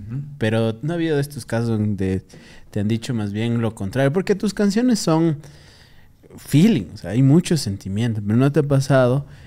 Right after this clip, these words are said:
Speaker 2: que, por ejemplo, alguien te dice, "Oye, ¿sabes qué? Le dediqué esta canción a una chica y me rechazó, así, ya no puedo escucharla porque me hace acuerdo", ¿no? Alguna historia media rara.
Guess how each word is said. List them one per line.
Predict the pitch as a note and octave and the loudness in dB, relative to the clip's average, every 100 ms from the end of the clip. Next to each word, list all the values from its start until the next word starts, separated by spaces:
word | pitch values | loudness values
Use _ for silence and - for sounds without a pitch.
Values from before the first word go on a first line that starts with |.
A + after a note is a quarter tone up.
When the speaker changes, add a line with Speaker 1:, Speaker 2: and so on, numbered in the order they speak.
| - - - | -20 -20 0
Speaker 2:
que, | A#2+ | 2
por | B2 A#2 | 4 2
ejemplo, | A2+ B2 B2 B2 A#2+ | 2 2 2 2 4
alguien | A#2+ A#2+ A2+ | 4 4 2
te | A2+ | 2
dice, | A#2 | 0
"Oye, | A#2+ B2 | 2 0
¿sabes | B2 B2 | 0 -4
qué? | - A#2 | -2 -2
Le | A#2 | 0
dediqué | G#2+ G#2 A#2 A#2+ B2 | 0 -2 0 2 2
esta | B2 A#2+ | 0 -2
canción | G#2+ G#2 - A#2 | -2 -2 0 2
a | A#2+ | 4
una | A#2+ A2 | 2 0
chica | - A#2+ C3 | -2 0 2
y | |
me | B2 A2 | 4 4
rechazó, | G2+ - F2 - G#2 A2+ G#2 | 0 -4 -8 -4 0 2 2
así, | G2 - G#2+ G2+ | -2 -6 -6 -2
ya | G2+ | 0
no | A2 | 0
puedo | G#2 A2 | 0 -2
escucharla | G#2+ - - G#2+ G#2+ A#2+ C3 A#2 | -2 -6 -8 -2 0 0 -2 -6
porque | A2+ - G#2+ | -6 -4 -4
me | A2 | -2
hace | A2 | -4
acuerdo", | G2+ - G#2 B2 C3 A#2+ | -8 -6 -6 -4 -6 -8
¿no? | A#2+ C3 - - - - - - | -10 -12 -14 -18 -16 -16 -20 -10
Alguna | C3 C3 D3+ | -2 0 0
historia | C#3+ C#3 C3 C3 | -2 -2 -2 -2
media | A#2+ B2 A#2 | -4 -6 -6
rara. | G#2+ A#2 A#2+ G#2+ | -4 -4 -4 -8